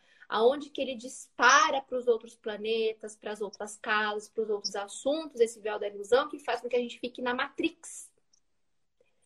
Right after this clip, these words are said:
Na terceira dimensão, e aí entra no que, "Nossa, mas tá muito sincrônico, tá, tá,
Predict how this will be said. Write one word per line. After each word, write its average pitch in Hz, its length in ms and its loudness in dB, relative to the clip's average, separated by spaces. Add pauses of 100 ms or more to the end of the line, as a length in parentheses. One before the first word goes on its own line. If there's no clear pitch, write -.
(100)
Na 208 120 -2
terceira 214 420 2
dimensão, 202 680 2
e 302 80 4
aí 269 200 4
entra 262 300 -2
no 262 80 -6
que, - 200 -4 (400)
"Nossa, 269 260 2
mas 254 180 -2
tá 254 120 -4
muito 254 220 -2
sincrônico, 247 800 2
tá, 220 240 -6
tá, - 160 -4